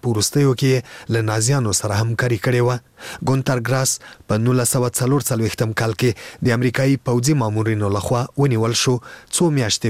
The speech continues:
په زندان کې و، وروسته د سنګکارۍ معمار او بیا هنرمند لیکوال شو. هغه څه چې باید وویل شي، د ګراس د یو شعر سرلیک و چې په دوه زره دولسم کال کې خپور شو او په هغه کې پر اسرائیلو او د دې هیواد پر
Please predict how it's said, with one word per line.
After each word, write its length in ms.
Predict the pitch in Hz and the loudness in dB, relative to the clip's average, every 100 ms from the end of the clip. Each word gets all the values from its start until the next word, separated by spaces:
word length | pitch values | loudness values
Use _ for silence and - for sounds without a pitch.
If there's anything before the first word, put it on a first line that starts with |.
| - | -2
په 120 | 110 110 | 0 0
زندان 340 | 113 139 139 | 0 0 0
کې 100 | 143 131 | 2 2
و، 40 | 131 - - 139 | 2 -4 -6 0
وروسته 400 | 139 - 127 117 117 | 2 2 -2 0 0
د 100 | - | 0
سنګکارۍ 580 | 117 110 - 110 113 123 107 | -2 -2 -2 0 0 0 0
معمار 400 | 104 123 139 135 - _ 113 | 0 0 0 -4 -10 _ -2
او 60 | 113 113 | 0 2
بیا 100 | 147 131 | 0 0
هنرمند 600 | 110 101 104 117 113 113 - 131 | 0 -2 -2 -2 -2 -6 -6 -2
لیکوال 440 | 123 - 131 120 - | 0 2 0 0 0
شو. 160 | 127 123 - _ - - - - | 0 0 -8 _ -20 -20 -6 -2
هغه 180 | 156 | 0
څه 180 | 151 160 147 | 0 0 2
چې 100 | 135 120 | 0 2
باید 320 | 139 160 117 | 2 2 2
وویل 320 | 107 110 110 104 | 2 2 0 0
شي، 140 | 123 113 - - 120 | 0 0 -4 -8 -2
د 80 | 123 | 0
ګراس 240 | 127 151 147 123 | 2 0 0 0
د 80 | 110 | 0
یو 120 | 101 98 | 0 0
شعر 280 | 131 113 107 | 0 0 0
سرلیک 460 | - 120 117 147 - | -2 0 2 0 2
و 60 | 113 | -2
چې 480 | 101 - - - 117 - | -2 -10 -6 -2 0 0
په 100 | 113 | 0
دوه 120 | 117 127 | 0 2
زره 160 | 120 120 110 | 0 0 0
دولسم 380 | 107 104 139 113 110 | 0 0 0 -2 -4
کال 140 | 107 | -2
کې 160 | 117 98 | -2 -4
خپور 280 | - 120 113 | -2 -2 0
شو 120 | - 120 - - - 123 | 0 0 -4 -16 -4 -2
او 40 | 117 113 | 0 0
په 100 | 113 | 0
هغه 180 | 123 127 | 0 0
کې 240 | 127 120 - | 0 0 -2
پر 100 | 110 120 | -4 -2
اسرائیلو 480 | - 120 127 143 135 | -2 0 2 2 2
او 360 | 131 - - 127 | -2 -10 -4 0
د 60 | 127 135 | 0 0
دې 80 | 139 117 | 0 0
هیواد 260 | 110 101 - | 0 -4 -6
پر 160 | 110 | -6